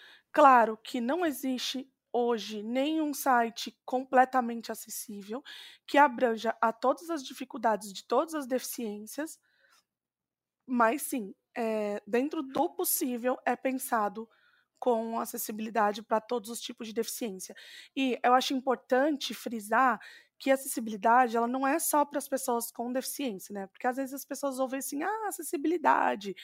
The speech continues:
Aí eu vou, aí a pessoa pensa, "Ah, acessibilidade é leitor de telas, acessibilidade é Libras, acessibilidade é Braille." Não, acessibilidade abrange a população como um todo.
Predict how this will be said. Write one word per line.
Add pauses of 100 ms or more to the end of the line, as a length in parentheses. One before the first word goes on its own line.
(360)
Aí
eu
vou,
aí
a
pessoa
pensa,
"Ah,
acessibilidade
é
leitor
de
telas,
acessibilidade
é
Libras, (460)
acessibilidade
é
Braille." (380)
Não, (120)
acessibilidade (520)
abrange
a
população
como
um
todo.